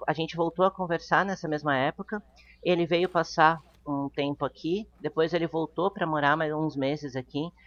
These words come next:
e aí foi nessa época a gente começou a fazer a transição juntos. Então, assim, eu comecei, eh, experimentando as roupas dele, tentando me maquiar, sentindo como eu me sentia com, com uma expressão mais feminina.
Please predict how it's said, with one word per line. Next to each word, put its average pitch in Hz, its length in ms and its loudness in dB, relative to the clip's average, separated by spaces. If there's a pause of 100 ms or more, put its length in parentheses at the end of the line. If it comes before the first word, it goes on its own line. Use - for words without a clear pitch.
(280)
e 165 100 6
aí 185 120 6
foi 208 160 2
nessa 202 280 4
época 196 320 4
a - 20 2
gente 190 240 -8
começou 185 300 -2
a 180 40 -4
fazer 190 200 2
a 190 40 2
transição 190 500 -4
juntos. 202 420 -4
Então, 156 260 -2
assim, 160 360 -2 (200)
eu 165 160 2
comecei, 160 640 0 (300)
eh, 131 280 4
experimentando 147 640 2
as 143 140 0
roupas 143 380 2
dele, 156 360 0
tentando 147 420 -2
me 147 120 0
maquiar, 139 520 0
sentindo 147 680 -6
como 147 300 2
eu 139 60 2
me 135 120 -4
sentia 139 680 0 (360)
com, 139 340 -6
com - 160 -4
uma 143 80 4
expressão 151 640 0
mais 147 400 -2
feminina. 131 640 -2